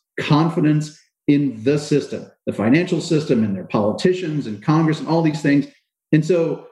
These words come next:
when you start looking around, cryptocurrency becomes a very attractive alternative, I think, to say, "Well, here's something where I can be my own banker." You know, I can have a, a secret key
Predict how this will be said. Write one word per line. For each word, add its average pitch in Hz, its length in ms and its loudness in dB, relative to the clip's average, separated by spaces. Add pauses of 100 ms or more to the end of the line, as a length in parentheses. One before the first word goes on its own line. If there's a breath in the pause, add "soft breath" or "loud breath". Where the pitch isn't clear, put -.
when 156 120 4
you 170 80 2
start 175 240 0
looking 175 240 2
around, 156 580 0
cryptocurrency 190 540 0
becomes 147 260 2
a 135 40 2
very 196 180 0
attractive 170 480 -2
alternative, 131 680 0 (760)
I 120 100 4
think, 135 220 2
to 127 60 -10
say, 139 160 2
"Well, 131 120 2
here's 220 240 -2
something 139 360 2
where 139 360 -2 (200 loud breath)
I 165 80 4
can 160 220 2
be 220 180 2
my 127 280 0
own 113 180 2
banker." 110 460 -2 (320)
You 147 100 2
know, 135 120 0
I 147 100 0
can 143 100 0
have 135 140 0
a, 127 300 -2
a 123 40 0
secret 160 480 0
key 139 600 0